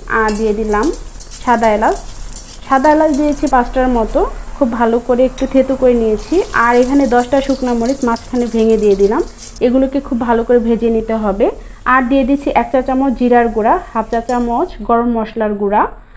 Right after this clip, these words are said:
দিয়ে আমি আবারও নেড়ে নিচ্ছি। এই সময় কিন্তু চুলার আঁচটা কমিয়ে দিয়েছি। আর এক চা চামচ দিয়ে দিলাম হলুদের গুঁড়া, দিয়ে আবারও আমি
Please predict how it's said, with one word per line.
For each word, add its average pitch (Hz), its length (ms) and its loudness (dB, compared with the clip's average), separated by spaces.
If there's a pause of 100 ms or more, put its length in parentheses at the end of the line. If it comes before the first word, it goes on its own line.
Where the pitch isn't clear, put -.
(320)
দিয়ে 269 160 4 (100)
আমি 240 100 4 (100)
আবারও 233 300 2
নেড়ে 220 240 2
নিচ্ছি। 214 240 0 (160)
এই 294 140 2
সময় 320 280 4
কিন্তু 294 260 0
চুলার 269 280 2
আঁচটা 247 260 -4
কমিয়ে 269 320 0
দিয়েছি। 220 340 -2 (460)
আর 240 160 2
এক 254 100 0
চা 285 140 4
চামচ 269 280 0
দিয়ে 262 160 2
দিলাম 269 260 2
হলুদের 240 460 4
গুঁড়া, 202 200 2 (580)
দিয়ে 277 220 6 (280)
আবারও 247 360 2
আমি 247 120 2